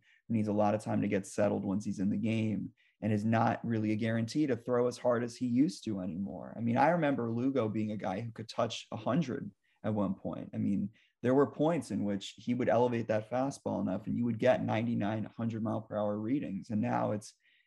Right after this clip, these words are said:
it's not that anymore. And I mean, if the Mets really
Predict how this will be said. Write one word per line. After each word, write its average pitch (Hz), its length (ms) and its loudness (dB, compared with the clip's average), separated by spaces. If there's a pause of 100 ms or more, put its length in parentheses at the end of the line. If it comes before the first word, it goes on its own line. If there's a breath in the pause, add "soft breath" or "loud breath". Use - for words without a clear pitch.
it's - 140 -6
not 113 200 4
that 143 200 6
anymore. 82 400 -2
And 107 380 0
I 110 80 0
mean, 113 200 4
if 113 140 -4
the 120 80 0
Mets 135 300 2
really 120 500 0